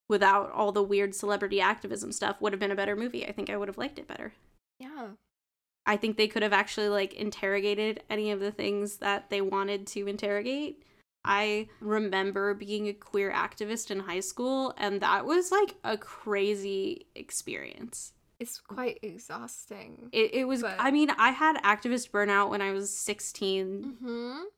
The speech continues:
Speaker 1: In, like, a legit way, like, the shit I was doing was intense and hard work, and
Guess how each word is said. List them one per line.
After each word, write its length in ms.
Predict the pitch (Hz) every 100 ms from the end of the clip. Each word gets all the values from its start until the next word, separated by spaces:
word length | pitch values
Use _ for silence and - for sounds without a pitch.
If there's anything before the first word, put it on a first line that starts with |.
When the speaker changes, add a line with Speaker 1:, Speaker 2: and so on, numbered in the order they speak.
| _ _ -
Speaker 1:
In, 160 | 302
like, 240 | 330 311 -
a 80 | 262
legit 440 | 262 220 220 294 -
way, 320 | 202 202 202
like, 260 | 208 202
the 80 | 214
shit 200 | 202 220
I 100 | 220
was 180 | 226 202
doing 340 | 208 214 208 202
was 500 | 208 202 - - _ _ _ _
intense 800 | 220 214 190 196 202 214 - -
and 580 | - 202 196 196 190 214 - - _
hard 500 | - - 185 196 196 185
work, 580 | 190 196 196 190 - - -
and 640 | 190 185 190 202 - -